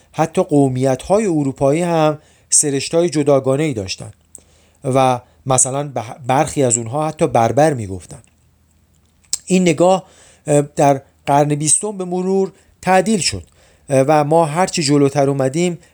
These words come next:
این نگاه کمرنگتر شد و به مرور تقریباً دیگه مردم شناسان دیگه تفاوت‌های موجود میان اقوام مختلف رو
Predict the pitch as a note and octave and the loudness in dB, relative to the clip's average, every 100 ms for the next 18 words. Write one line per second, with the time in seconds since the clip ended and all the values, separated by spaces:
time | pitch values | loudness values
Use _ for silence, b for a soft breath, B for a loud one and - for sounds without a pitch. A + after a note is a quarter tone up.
0 | b - F3+ D#3+ C#3+ C#3+ C#3 B2 - D#3+ | b -6 -2 0 2 4 2 0 -4 -2
1 | D#3+ E3+ D#3+ F#3 G3 D#3 - F#2+ _ B | 0 0 0 0 0 0 -8 -14 _ B
2 | B B B B C3 D3 D3 C3+ b b | B B B B 0 2 2 -2 b b
3 | D3 D3+ D3+ D#3 G3+ G3+ - - D#3 D3+ | 0 2 2 2 0 -2 -6 -2 0 0
4 | D#3 F#3+ F3 F3 F#3 F3+ b - C#3+ C#3 | -2 -4 -4 -2 -2 -4 b -4 -2 0
5 | C#3 C3 D3+ C#3 C3 F3+ F#3 E3 F#3+ D#3+ | -2 -4 -4 -2 0 -2 -4 -4 -4 -4
6 | D3 D3 C3+ C3 - F#3+ D#3+ G#2 F#2+ b | -2 -2 -2 -4 -2 -2 0 -4 -4 b
7 | b b b b b C3+ C#3+ C3+ A#2+ G3+ | b b b b b -2 0 0 -2 -6
8 | D#3+ C#3+ C3+ C3+ B2+ D3 C3 B2 B2+ C3+ | -4 -4 -2 -2 -2 -2 -2 0 0 -2
9 | C3 C3 - C3 F3 G3+ A3 A3 G#3 | -2 -4 -4 -6 -4 -4 0 0 0